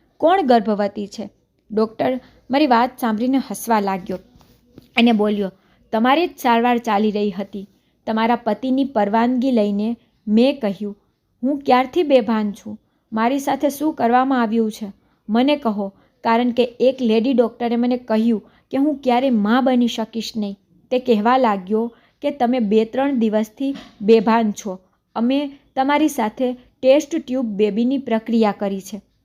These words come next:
તમારા પતિને એક ઓલાદ જોતી હતી અને તે નેચરલ તરીકે થવી મુશ્કેલ હતી, તેથી જ અમે આ બધું કર્યું.'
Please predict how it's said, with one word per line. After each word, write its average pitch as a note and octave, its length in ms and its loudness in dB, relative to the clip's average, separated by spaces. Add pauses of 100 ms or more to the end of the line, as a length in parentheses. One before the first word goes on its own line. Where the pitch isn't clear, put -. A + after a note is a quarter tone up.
તમારા A#3 300 2
પતિને A3+ 580 -2 (240)
એક D4+ 200 -2 (100)
ઓલાદ A#3 340 4 (120)
જોતી G#3 320 -6
હતી G3+ 340 -10 (280)
અને A3 200 2
તે A#3+ 300 0 (280)
નેચરલ C#4 540 2 (220)
તરીકે B3 380 0
થવી B3 340 -4
મુશ્કેલ A3 460 0 (100)
હતી, G3+ 280 -8 (300)
તેથી A#3+ 300 2
જ - 160 -6
અમે A3+ 180 4
આ A3 220 0
બધું G3+ 300 0
કર્યું.' G3 340 -6